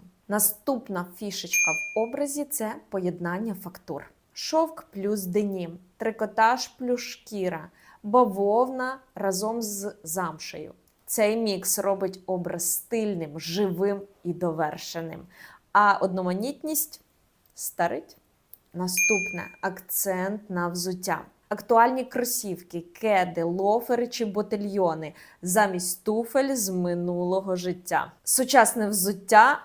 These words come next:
автоматично підтягує весь образ. Пам'ятаю, було багато коментарів стосовно ортопедичного взуття з попереднього ролику про стиль п'ятдесят плюс. Тож, якщо ви бажаєте, аби я підготувала окреме велике відео про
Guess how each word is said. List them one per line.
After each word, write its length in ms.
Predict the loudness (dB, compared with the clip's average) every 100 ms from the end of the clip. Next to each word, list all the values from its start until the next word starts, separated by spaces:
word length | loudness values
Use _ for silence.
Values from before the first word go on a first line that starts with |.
| -12 _
автоматично 1120 | 12 12 10 6 6 8 4 0 -4 -6 -6
підтягує 880 | -6 -10 -10 4 8 8 6 2 0
весь 540 | 0 2 2 2 -2
образ. 640 | 2 0 0 -6 -6 -10 -12 _
Пам'ятаю, 580 | 8 8 8 8 8 8
було 260 | 4 2 6
багато 600 | 6 6 6 6 4 -2
коментарів 640 | -4 -4 -2 -2 -2 -4
стосовно 680 | -4 -4 -2 0 0 -2 -2
ортопедичного 920 | -2 -2 -4 -2 0 -2 -4 -8 -8
взуття 540 | -8 -6 -6 2 2 2
з 260 | 0 0 0
попереднього 960 | 0 0 6 8 8 4 0 2 4
ролику 520 | 6 6 4 0 -8 -14
про 200 | -8 -6
стиль 320 | -4 -4 -4
п'ятдесят 540 | -6 -8 -8 -4 -4 -6 -10
плюс. 580 | -2 0 2 0 -4 _ 10
Тож, 300 | 12 10 6
якщо 320 | 0 4 6
ви 180 | 6 6
бажаєте, 520 | 4 6 6 6 4
аби 240 | 2 2
я 160 | 4 4
підготувала 840 | 4 -4 -8 -2 2 4 2 4
окреме 840 | 4 4 2 4 6 6 4 -2 -4
велике 400 | -2 0 0 -2
відео 640 | -2 -2 -2 2 2 4 2
про 560 | -2 2 6 6 6